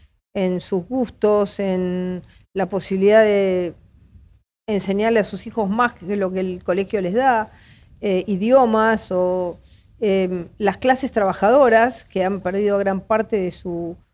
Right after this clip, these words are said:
poder adquisitivo, hasta las personas que viven, lamentablemente, hace años de un plan social. Entonces,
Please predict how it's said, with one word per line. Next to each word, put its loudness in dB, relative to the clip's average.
poder 0
adquisitivo, 0
hasta 4
las 2
personas -2
que -4
viven, 2
lamentablemente, 0
hace -4
años -2
de -2
un -4
plan -4
social. 0
Entonces, 0